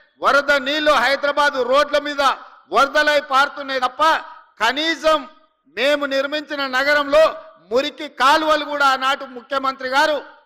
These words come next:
ఆనాటి మున్సిపల్ శాఖ మంత్రి గారు ఈ రోజు గొప్పలు చెప్పుకుంటున్నారు కానీ కనీసం డ్రైనేజీ కాలువలు కూడా తవ్వే ప్రయత్నం చేయలే.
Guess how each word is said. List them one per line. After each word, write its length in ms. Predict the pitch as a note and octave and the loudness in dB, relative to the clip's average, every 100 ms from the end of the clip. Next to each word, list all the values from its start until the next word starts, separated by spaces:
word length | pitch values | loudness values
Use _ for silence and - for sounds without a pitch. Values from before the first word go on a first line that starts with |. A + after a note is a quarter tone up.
| _ F3 | _ -2
ఆనాటి 480 | G#3+ A3+ C4 C4 | 0 0 0 -2
మున్సిపల్ 440 | B3 A#3 - B3+ B3+ | -8 -12 -12 -10 -6
శాఖ 280 | B3+ A#3+ A#3 | -6 -6 -8
మంత్రి 400 | G3+ A3+ B3+ B3 | -8 -8 -6 -4
గారు 460 | A#3 A#3+ A#3 G#3+ - _ _ | -2 -2 -4 -8 -14 _ _
ఈ 160 | D#3 G3+ | -8 -6
రోజు 300 | G3+ A#3+ A3 G#3+ | -2 -4 -4 -10
గొప్పలు 340 | G#3 G#3 C#4+ C#4 | -12 -4 -2 -2
చెప్పుకుంటున్నారు 640 | C4 - B3+ B3 A#3+ A#3 A3 | -4 -6 -14 -8 -8 -6 -4
కానీ 440 | G#3+ A3 A3 G3+ _ _ _ - | -4 -4 -8 -14 _ _ _ -10
కనీసం 540 | F3+ A#3 C4 B3 A#3 - | -10 -8 -10 -10 -10 -6
డ్రైనేజీ 520 | G3 A3 A#3+ A#3+ A3+ | -4 -4 -6 -10 -12
కాలువలు 480 | - G3+ A3+ A3+ G#3+ | -6 -4 -2 -4 -8
కూడా 220 | G#3+ G#3 | -8 -10
తవ్వే 360 | G3 F#3 F3+ F#3+ | -12 -14 -12 -14
ప్రయత్నం 580 | - E3+ F#3+ G3 F3+ E3+ F3 | -12 -10 -10 -12 -20 -14 -8
చేయలే. 300 | A3 A3 | -6 -6